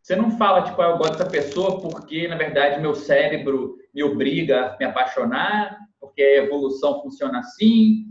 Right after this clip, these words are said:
essa pessoa é igual a mil outras pessoas porque eu me apaixonaria." Não, você descreve aquela pessoa singularmente, né? Ela, singularmente, é a causa do que você tá sentindo.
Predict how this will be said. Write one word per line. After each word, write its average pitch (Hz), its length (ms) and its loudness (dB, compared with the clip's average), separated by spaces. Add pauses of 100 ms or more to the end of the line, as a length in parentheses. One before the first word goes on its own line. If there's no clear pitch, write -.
(100)
essa 170 220 -2
pessoa 156 400 -2
é 143 60 6
igual 143 320 4
a 139 80 0
mil 202 180 2
outras 208 240 2
pessoas 165 380 -10
porque 151 240 -18
eu 151 60 -12
me 147 60 -6
apaixonaria." 135 680 -6
Não, 190 180 -2
você 147 100 -6
descreve 151 380 -4
aquela 185 240 2
pessoa 190 400 -6
singularmente, 190 1080 -2 (960)
né? 123 240 -6 (140)
Ela, 254 540 6
singularmente, 214 720 -2
é - 20 -6
a 190 80 -10
causa 170 400 -2
do 180 100 -8
que - 60 -14
você 180 140 -14
tá 185 100 -2
sentindo. 214 500 -6